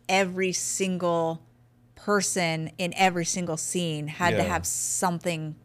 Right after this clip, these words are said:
Speaker 2: Something funny to
Speaker 1: funny
Speaker 2: say.
Speaker 1: to say or do or, or, like, it gets to the point where it's just, it's just old.
Speaker 2: So you need a storyline. You need a plot.
Speaker 1: They, yeah,
Speaker 2: You don't like
Speaker 1: it
Speaker 2: just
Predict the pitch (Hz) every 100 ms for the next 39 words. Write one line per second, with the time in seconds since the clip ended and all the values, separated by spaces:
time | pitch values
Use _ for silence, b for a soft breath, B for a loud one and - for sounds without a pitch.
0 | - - 107 104 - 104 95 180 90 87
1 | 82 165 175 - 185 185 175 175 165 175
2 | 180 180 170 151 151 - - 156 - -
3 | - 185 175 190 175 208 208 - 202 175
4 | 185 165 170 160 160 160 - - - -
5 | B B B - 233 240 214 190 202 -
6 | 131 143 135 104 - 117 110 95 80 73
7 | - - - - 101 98 80 - - 64
8 | 185 185 185 - - 180 170 165 113 113
9 | 104 101 92